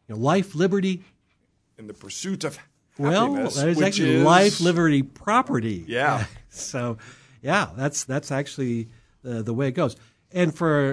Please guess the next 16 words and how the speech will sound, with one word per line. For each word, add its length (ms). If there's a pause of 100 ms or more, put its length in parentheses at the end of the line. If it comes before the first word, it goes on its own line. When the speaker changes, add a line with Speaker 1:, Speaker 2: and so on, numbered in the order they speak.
Speaker 1:
a 80
time, 540
there 120
was 160
even 240
a 60
thought 400
that, 200 (480)
uh, 120 (140)
who 140
should 300
vote 520 (500)
was 460 (460)
property 360
owners, 420 (580)
not 280